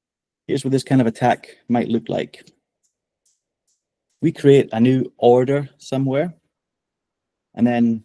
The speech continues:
someone sets the order number to nil rather than a meaningful string with a proper order number, and sets the order items to some weird hash rather than an array of items.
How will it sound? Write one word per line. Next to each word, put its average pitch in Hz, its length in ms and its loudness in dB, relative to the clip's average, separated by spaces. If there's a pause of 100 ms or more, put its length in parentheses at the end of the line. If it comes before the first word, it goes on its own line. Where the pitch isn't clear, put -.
(600)
someone 117 640 -2
sets - 420 -6
the 101 240 -4
order 117 300 0
number 113 360 0
to - 180 -14
nil 107 540 -4 (160)
rather 110 260 -2
than 104 220 -8
a 98 200 -8 (580)
meaningful 123 400 2
string 107 480 -4 (120)
with 95 140 -10
a 98 80 -10
proper - 300 -6
order 98 260 -4
number, 98 340 -12 (1400)
and 120 80 -10
sets - 240 2
the - 80 -2
order 131 340 4
items 123 560 0
to 107 240 -6 (260)
some 120 360 2
weird 120 340 2
hash - 640 -10 (680)
rather 113 240 -2
than 110 140 -4
an 104 100 -8
array 104 280 -8
of 104 120 -8
items. 117 520 -4